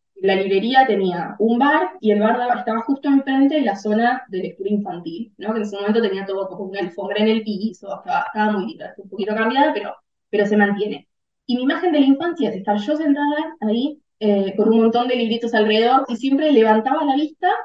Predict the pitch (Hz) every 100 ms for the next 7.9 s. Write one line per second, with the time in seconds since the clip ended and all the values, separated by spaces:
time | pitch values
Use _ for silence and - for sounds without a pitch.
0 | - 214 202 226 226 208 208 214 226 277
1 | 214 214 202 208 226 233 254 294 226 214
2 | 214 202 - - - _ - 247 208 196
3 | - 220 240 262 294 254 226 196 214 220
4 | - - 240 - 233 226 226 214 226 233
5 | 233 254 - - _ - 208 208 214 233
6 | - 202 180 - - 190 196 190 220 214
7 | 214 202 202 208 202 185 190 170 156